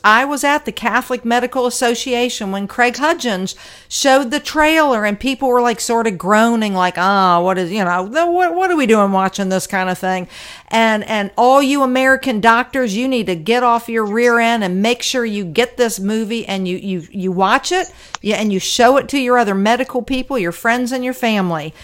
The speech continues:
You know, 'cause again, Ann, it's like, it, you know, you hear about Gosnell, it's like, "Oh, gross, who wants to learn about that doctor?" But it's about the media cover-up and the insanity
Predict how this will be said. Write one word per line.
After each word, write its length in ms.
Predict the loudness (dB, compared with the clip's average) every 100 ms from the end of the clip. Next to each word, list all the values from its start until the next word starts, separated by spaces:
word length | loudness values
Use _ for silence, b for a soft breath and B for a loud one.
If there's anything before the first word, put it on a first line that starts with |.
| B B B
You 160 | 0 2
know, 80 |
'cause 180 | 0 -2
again, 380 | -2 2 2 2
Ann, 360 | 0 -2 -6 -2
it's 200 | -2 0
like, 260 | -2 -4 -4
it, 160 | -6 -6 -8 -8
you 120 | -4
know, 60 | -2
you 120 | -2
hear 160 | -2 -2
about 260 | -2 -2
Gosnell, 500 | -2 -4 -4 -2 -2
it's 80 | -2
like, 160 | -4 -4
"Oh, 140 | 0 0
gross, 420 | 0 -2 -2 -6
who 140 | -4
wants 240 | -2 -2 -4
to 120 | -6
learn 220 | -4 -2
about 260 | 0 0 0
that 200 | 0 0
doctor?" 420 | 0 0 0 -6 -6 B B
But 120 | 0
it's 160 | 2 0
about 440 | 0 2 2 2
the 120 | 0 0
media 560 | 0 0 -2 -2 -4
cover-up 720 | -6 -2 0 2 2 0 0 B B B
and 200 | 0 0
the 100 | 0
insanity 1000 | -2 -2 0 2 2 2 0 -2 -6 -8